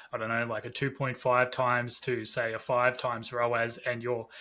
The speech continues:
consistently hitting that time and time again, and you're, like, "Happy with where your revenue's at," and it's all sort of stagnant, but it's comfortable as well. Going outside and trying different ideas, like you've just said, can really help boost that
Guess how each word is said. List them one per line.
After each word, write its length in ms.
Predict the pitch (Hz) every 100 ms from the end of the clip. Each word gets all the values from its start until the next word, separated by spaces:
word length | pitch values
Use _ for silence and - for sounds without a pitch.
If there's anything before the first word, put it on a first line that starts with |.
| - -
consistently 680 | 151 143 175 170 165 135 120
hitting 360 | 117 156 143 127
that 320 | 120 120 -
time 240 | 139 127
and 80 | 120
time 220 | 131 123
again, 320 | 113 120 131
and 100 | 120
you're, 80 | 117
like, 240 | 117 113 -
"Happy 220 | 143 127
with 180 | 117 -
where 140 | 127
your 140 | 113
revenue's 440 | 113 127 123 117 -
at," 240 | 120 120
and 140 | 113 113
it's 180 | 110
all 260 | 131 120 113 - - -
sort 240 | - 151
of 60 | 117
stagnant, 520 | - 147 160 160 156 -
but 280 | 143 120 - _ _
it's 220 | 151 127 -
comfortable 500 | 135 143 147 147 127
as 160 | 120
well. 300 | 123 165 269 - - -
Going 380 | 160 160 147 151
outside 480 | 139 135 - 131 127
and 100 | 120
trying 380 | - 139 135 127
different 280 | 131 127 123
ideas, 440 | 120 123 120 -
like 180 | 131 -
you've 140 | 123
just 220 | 120 110 -
said, 300 | 120 104 -
can 180 | 131 117
really 260 | 139 120
help 380 | - 143 127 -
boost 320 | 127 123 -
that 240 | 135 120